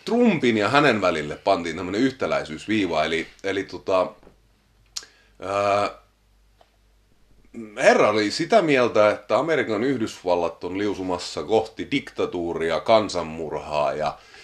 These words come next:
kyllähän siitä kulmasta, mistä hän esitti niin kuin nämä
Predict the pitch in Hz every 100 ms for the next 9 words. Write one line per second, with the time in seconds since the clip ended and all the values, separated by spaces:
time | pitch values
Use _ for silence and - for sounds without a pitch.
0 | - - - _ - 240 220 110 107 -
1 | - 185 185 - 180 170 160 170 160 -
2 | 185 156 - 147 147 117 - 104 98 92
3 | 87 92 92 95 92